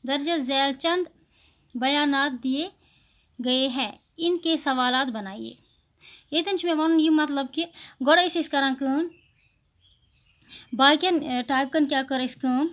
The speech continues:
ब-, तत अस, अस सवाल अस बनावान, सवाल ओस आसान लिखित, अस ओस आसान लेखुन जवाब। यथ मन छन ति कि यथ मन छ अस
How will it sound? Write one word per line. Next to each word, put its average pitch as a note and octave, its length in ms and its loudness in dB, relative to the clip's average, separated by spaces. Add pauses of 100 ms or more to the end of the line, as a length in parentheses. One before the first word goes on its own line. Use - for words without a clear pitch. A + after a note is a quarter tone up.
ब-, B3 380 -6
तत D4 180 0
अस, D4 220 -2 (800)
अस C#4+ 140 -6
सवाल C#4 300 6
अस C#4 100 0
बनावान, B3 440 0 (760)
सवाल C#4 360 4
ओस C#4 80 -2
आसान C4 160 2
लिखित, D#4+ 280 2
अस C#4 180 0
ओस B3+ 100 -4
आसान B3 200 -2
लेखुन A#3+ 300 -2 (460)
जवाब। A3 480 0 (360)
यथ F#4+ 280 2
मन F#4+ 100 2
छन E4 200 0
ति F#4 140 0 (420)
कि B3 240 0
यथ F4 160 -2
मन F4+ 140 0
छ - 100 -4
अस - 320 -4